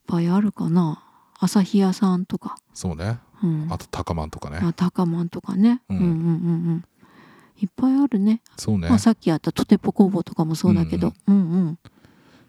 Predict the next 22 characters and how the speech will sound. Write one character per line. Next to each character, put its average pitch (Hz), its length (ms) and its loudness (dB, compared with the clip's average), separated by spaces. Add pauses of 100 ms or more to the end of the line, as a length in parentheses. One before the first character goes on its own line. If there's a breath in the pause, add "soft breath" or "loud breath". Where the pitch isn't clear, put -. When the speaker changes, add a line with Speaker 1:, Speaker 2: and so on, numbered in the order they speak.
(140)
Speaker 2:
食 87 180 -2
べ 90 100 -2
る 92 100 0
も 90 100 -2
の 80 80 -6
た - 160 -8
く - 100 -14
さ 110 180 -4
ん - 20 -4
っ 120 40 -4
す - 160 -12
よ。 95 140 -8 (160)
Speaker 1:
う - 20 0
ん。 160 320 0
あ、 - 140 -2
阿 - 120 4
久 - 120 -8
津 - 140 0
も 285 120 4
あ 285 60 4
る 226 100 0
ね。 151 220 -4